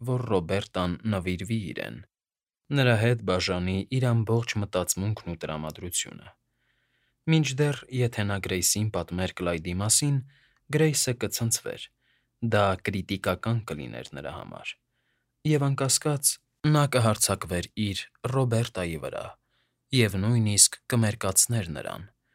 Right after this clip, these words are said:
Ուստի Ռոբերտան միայն պատասխանեց. «Լավ, ինչպես ուզում ես,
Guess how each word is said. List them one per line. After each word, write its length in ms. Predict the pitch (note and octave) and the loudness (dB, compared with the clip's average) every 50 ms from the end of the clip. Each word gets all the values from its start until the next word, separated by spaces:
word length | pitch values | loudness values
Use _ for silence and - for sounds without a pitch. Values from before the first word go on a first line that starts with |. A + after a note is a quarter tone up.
| _ _ _ _ _ _ _ _ _ - - | _ _ _ _ _ _ _ _ _ -2 4
Ուստի 260 | D#3 - - - F3 | 4 4 6 4 2
Ռոբերտան 600 | D3+ C#3+ B2 A2 A2+ C3 C#3 - - A#2 G#2+ G2 F2+ | 4 4 2 4 2 0 0 0 0 0 0 0 0
միայն 260 | F2 E2+ F2 F2 F2 | 0 0 -2 -2 -4
պատասխանեց. 800 | - G#2 A2 - A2 G#2+ - - - B1 A#1 - - - - - - _ _ _ _ _ _ _ _ _ _ _ _ _ _ _ _ - | -4 -6 -6 -4 0 0 0 0 -2 -8 -12 -14 -10 -8 -8 -8 -8 _ _ _ _ _ _ _ _ _ _ _ _ _ _ _ _ -2
«Լավ, 300 | - F3+ E3 A#2+ G2 F2+ - - _ _ _ _ _ _ - - | 0 2 2 2 2 -2 -6 -16 _ _ _ _ _ _ -2 -2
ինչպես 360 | C3+ A#2+ - - G#2+ G2+ - - | 0 0 0 -2 0 2 2 2
ուզում 300 | A#2 G#2+ - F#2+ E2+ D2 | 2 0 0 -2 -4 -4
ես, 140 | D2 - | 0 0